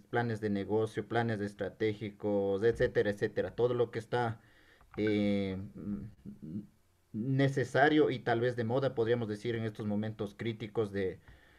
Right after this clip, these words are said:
de crisis sanitaria, de crisis económica, etcétera, etcétera.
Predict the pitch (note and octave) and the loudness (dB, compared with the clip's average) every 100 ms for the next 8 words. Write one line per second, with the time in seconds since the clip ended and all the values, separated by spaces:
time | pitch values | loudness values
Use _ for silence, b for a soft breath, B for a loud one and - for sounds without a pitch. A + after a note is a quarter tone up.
0 | B B _ G#2 G#2 A2+ A#2 A#2+ A2+ G#2 | B B _ -6 -4 -4 -4 -2 -2 0
1 | G#2+ G2 - A#2 A#2+ A2+ A2 G#2+ G2+ G2+ | -2 -2 2 2 4 4 2 0 0 0
2 | G2+ F#2+ - A#2 A#2 G#2 G2 G#2 A2 A#2+ | 0 -2 -4 -4 -4 -4 -2 0 0 -2
3 | A2+ G#2 G2+ G#2+ G#2+ G2+ - G#2 G#2 G2 | -2 -2 -2 -2 -2 -4 -4 -4 -2 -4
4 | G2 | -6